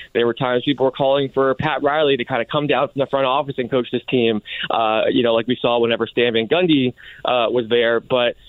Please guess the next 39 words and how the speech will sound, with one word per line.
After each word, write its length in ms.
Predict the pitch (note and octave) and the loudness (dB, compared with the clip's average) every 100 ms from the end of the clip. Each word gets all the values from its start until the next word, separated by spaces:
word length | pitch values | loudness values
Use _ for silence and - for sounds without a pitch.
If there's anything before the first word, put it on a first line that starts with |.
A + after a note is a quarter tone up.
| - | -4
uh, 200 | - A#2 A2 | -2 0 -2
Spo's 260 | C3+ C#3+ D3+ | 0 0 2
been 120 | C#3+ | 0
able 180 | C#3 C3+ | 2 0
to 60 | |
handle 280 | C3+ D3+ A#2 | 2 0 0
it, 60 | - | 0
and 80 | |
he's 100 | B2 | -2
been 280 | A2+ B2 A#2 | 2 0 0
a 100 | - | -2
fantastic 560 | - A#2 B2 A#2 A#2+ A2+ | 0 -2 0 -2 -2 0
coach. 260 | C3 G#2 - | 0 0 0
So, 60 | |
yeah, 180 | B2 B2+ | 0 0
I 60 | B2 | 0
think 220 | D3+ C#3+ | -2 -2
he 100 | C#3+ | -2
gets 200 | D3 D#3+ | -2 -2
the 80 | D#3 | 0
most 240 | C#3+ D3 | 0 0
out 120 | C3 | -2
of 40 | B2 | -2
his 120 | A#2+ | -6
players. 480 | - A#2+ A#2 A2+ A#2 - - | -2 0 2 0 -4 -14 -6
He 100 | C#3 | -2
gets 200 | C3+ C3 | 0 0
guys 260 | C3+ C3+ C3 | 0 0 0
in 40 | |
the 80 | A#2+ | 0
best 220 | B2 B2 | 0 -2
shape 160 | C3 B2+ | -2 0
of 40 | |
their 120 | C3 A#2+ | 0 2
life. 300 | A#2 A2+ - - - - | 2 0 -2 -16 -20 -4
You 100 | B2+ | 0
know, 160 | A2+ G#2 - | 0 -2 -4
guys 420 | C3 C3 D3 C#3+ | -2 0 0 0
that, 280 | C3+ B2+ B2 | 0 0 0